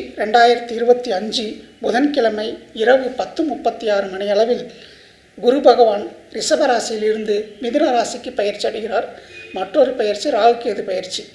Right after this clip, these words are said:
மே மாதம் பதினெட்டு அஞ்சு ரெண்டாயிரத்தி இருபத்தி அஞ்சு ஞாயிற்றுக்கிழமை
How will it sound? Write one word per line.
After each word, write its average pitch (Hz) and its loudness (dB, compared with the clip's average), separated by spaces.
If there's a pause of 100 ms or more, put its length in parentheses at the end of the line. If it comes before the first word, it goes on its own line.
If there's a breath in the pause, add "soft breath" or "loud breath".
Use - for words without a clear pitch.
(300 loud breath)
மே 196 -4
மாதம் 240 0 (640 loud breath)
பதினெட்டு 254 4 (220)
அஞ்சு 233 -4 (220)
ரெண்டாயிரத்தி 247 4
இருபத்தி 240 0
அஞ்சு 208 -4 (380 loud breath)
ஞாயிற்றுக்கிழமை 214 -2